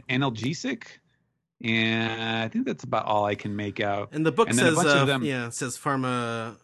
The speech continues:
Speaker 2: what was it? Pharma,
Speaker 1: Pharmaceutic.
Speaker 2: f-, yeah, in Germany. And again, because as we've talked about, German,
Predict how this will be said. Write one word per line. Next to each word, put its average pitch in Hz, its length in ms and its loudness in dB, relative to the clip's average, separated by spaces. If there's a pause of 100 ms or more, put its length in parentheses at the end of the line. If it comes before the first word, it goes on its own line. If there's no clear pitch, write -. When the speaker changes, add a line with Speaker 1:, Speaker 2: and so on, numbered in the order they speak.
(140)
Speaker 2:
what 104 80 -20
was 117 100 -20
it? - 140 -20 (100)
Pharma, 139 460 0
Speaker 1:
Pharmaceutic. - 480 -4 (360)
Speaker 2:
f-, 151 80 -8
yeah, 151 120 2
in 139 160 0
Germany. 151 420 2 (300)
And 151 180 -8
again, 160 320 4
because 147 260 0
as 131 140 0
we've 127 160 -2
talked 127 240 0
about, 117 460 -6
German, 131 420 0